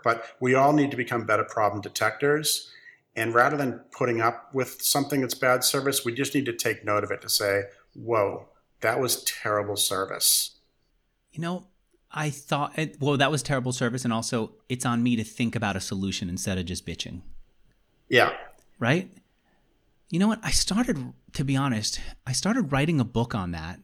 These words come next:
Speaker 2: because that's the number one thing I took from all my interviews. The, that these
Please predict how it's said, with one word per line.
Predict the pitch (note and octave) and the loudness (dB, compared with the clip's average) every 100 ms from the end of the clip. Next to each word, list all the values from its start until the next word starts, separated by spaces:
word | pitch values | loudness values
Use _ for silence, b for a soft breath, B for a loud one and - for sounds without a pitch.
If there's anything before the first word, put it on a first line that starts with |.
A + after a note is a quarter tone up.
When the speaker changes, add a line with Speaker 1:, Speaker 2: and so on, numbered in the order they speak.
| - | -4
Speaker 2:
because | B2 - A#2 A2 G#2+ - | -4 0 0 0 -4 -6
that's | B2+ D3+ F#3+ - | -6 -2 0 0
the | F3+ | 0
number | C#3+ C3+ C#3+ | 2 0 0
one | C3+ B2+ | 0 0
thing | B2+ B2 | 0 -2
I | G#2+ | -2
took | - - | -6 -6
from | A2+ G#2 | -2 -2
all | |
my | G2 A2 | 0 0
interviews. | G#3 F3+ G2 F2 - b b b | 2 2 -2 -8 -14 b b b
The, | - B2+ - - | -4 -4 -8 -4
that | C#3 - _ _ _ _ - | -4 -4 _ _ _ _ -6
these | C#3+ | -6